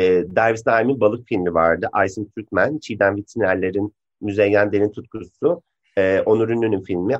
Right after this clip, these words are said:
Ayhan Sonyür'ün İyi Biri, Erol Dur-, Erol Mintaş'ın filmi vardı, Annemin Şarkısı, Kum'un Tadı vardı, Melisa Önerler'in,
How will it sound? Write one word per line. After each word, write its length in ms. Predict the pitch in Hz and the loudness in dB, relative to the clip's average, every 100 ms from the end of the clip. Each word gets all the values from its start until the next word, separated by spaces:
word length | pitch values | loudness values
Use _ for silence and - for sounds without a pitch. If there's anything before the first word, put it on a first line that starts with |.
| - | 0
Ayhan 320 | 113 110 123 | 0 2 -2
Sonyür'ün 540 | 123 120 117 107 98 98 | 0 -2 0 0 -2 -4
İyi 260 | 101 117 | -6 -6
Biri, 340 | 123 127 160 165 | -6 -4 -4 -2
Erol 380 | 107 107 104 107 | 2 2 2 -2
Dur-, 240 | 117 110 - | -6 -6 -4
Erol 340 | 95 104 110 104 | -2 -2 -4 -4
Mintaş'ın 420 | 110 113 117 104 | -6 -6 -8 -8
filmi 320 | 95 87 85 | -6 -4 -2
vardı, 360 | 85 85 82 - | 0 0 -2 -8
Annemin 180 | 92 90 | -6 -6
Şarkısı, 720 | - - 117 - - - 160 - _ _ _ | -6 -4 -4 -4 -8 -4 -4 -6 _ _ _
Kum'un 300 | - 123 120 | -2 0 0
Tadı 260 | 127 110 131 | 0 -2 0
vardı, 280 | 147 147 151 | 0 0 0
Melisa 300 | 139 127 123 | 0 -2 -4
Önerler'in, 680 | 127 139 139 139 147 160 | -2 -2 0 0 0 -4